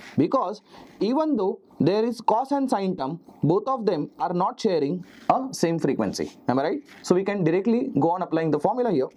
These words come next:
So I can say now I R M S, it's simply equal to under root of D C part square, which is two square plus half, and then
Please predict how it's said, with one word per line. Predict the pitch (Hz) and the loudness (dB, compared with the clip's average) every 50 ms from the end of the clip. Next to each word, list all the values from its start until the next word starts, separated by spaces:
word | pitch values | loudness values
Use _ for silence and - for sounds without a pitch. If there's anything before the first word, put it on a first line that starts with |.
| - - - - - - - - - - - - - - - - - - - - - - - - - - - - - - - - | -18 -20 -20 -20 -20 -20 -20 -20 -20 -20 -20 -20 -20 -20 -20 -20 -20 -20 -20 -20 -20 -20 -20 -20 -20 -20 -20 -20 -20 -20 -18 -6
So | - - 147 | -2 0 0
I | 143 | 0
can | 143 170 165 170 | 0 0 -2 0
say | - 196 190 190 | 0 0 0 2
now | 175 170 175 - - | 0 -2 -2 -4 -4
I | 135 156 180 | -2 -2 0
R | 196 202 202 | 0 0 0
M | 196 160 120 | 0 0 0
S, | 110 - - - - - - - - - - - - - - - - - - - - - | -2 -4 -6 -10 -12 -14 -16 -18 -20 -20 -18 -16 -16 -14 -14 -16 -16 -16 -20 -8 -2 -2
it's | 143 143 - | -2 0 0
simply | 180 175 190 202 | 0 0 0 0
equal | 190 - 180 165 127 | 0 0 0 0 0
to | 113 120 127 - - - - - - - | -2 -4 -4 -6 -12 -20 -20 -20 -8 -4
under | 113 113 117 135 | 0 0 2 2
root | 165 196 196 | 2 0 0
of | 156 92 - - - - - - - - - - - - - - - - - - - - - - - - - - - - - - - - - - - - - - - - - - - - 131 | -2 -4 -6 -10 -16 -20 -20 -20 -20 -20 -20 -20 -20 -20 -20 -20 -20 -20 -20 -20 -20 -20 -20 -20 -20 -20 -20 -20 -20 -20 -20 -20 -20 -20 -20 -20 -20 -20 -20 -20 -20 -20 -20 -20 -8 -2 0
D | 143 147 | 0 0
C | 147 214 | 2 0
part | - 202 196 190 | 0 0 0 -2
square, | - - 190 147 127 131 | -2 -2 0 0 2 0
which | 127 131 127 | 0 0 -2
is | 143 139 - | -4 -2 0
two | - 202 226 | 0 0 0
square | - - 233 220 226 226 - - - - - - | 2 0 0 0 0 -4 -8 -14 -20 -20 -4 -2
plus | - 113 120 120 - - | 0 0 0 -2 -6 -4
half, | - - 156 190 233 - - - - - - - - - - - - - - - - - - - - - - | -2 -2 -2 -2 -4 -8 -14 -20 -20 -20 -20 -20 -20 -20 -20 -20 -20 -20 -20 -20 -20 -20 -20 -20 -20 -4 -2
and | - 135 143 143 | 0 2 2 2
then | 170 190 208 214 | 0 -2 -4 -6